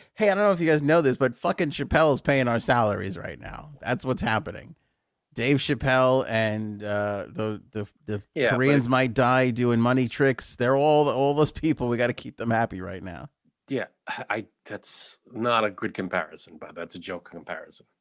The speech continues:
Speaker 1: <laughs>
Speaker 2: The fucking
Speaker 1: Well.
Speaker 2: Squid Game is a, is a scripted fucking T V show.
Speaker 1: I,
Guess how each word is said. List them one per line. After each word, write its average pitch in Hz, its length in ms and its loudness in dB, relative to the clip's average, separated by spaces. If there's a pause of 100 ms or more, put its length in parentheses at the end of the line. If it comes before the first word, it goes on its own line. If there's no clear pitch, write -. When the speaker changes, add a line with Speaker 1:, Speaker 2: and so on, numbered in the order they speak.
(140)
Speaker 1:
<laughs> - 100 -6 (340)
Speaker 2:
The 92 100 -14
fucking 110 200 -6
Speaker 1:
Well. 110 120 -2
Speaker 2:
Squid 95 300 -4
Game 87 240 -8
is 85 120 -12
a, 90 140 -8
is 82 140 -16
a - 20 -16
scripted - 460 -12 (600)
fucking 87 280 -16
T 90 160 -18
V 80 140 -20
show. - 180 -20 (120)
Speaker 1:
I, 98 120 -10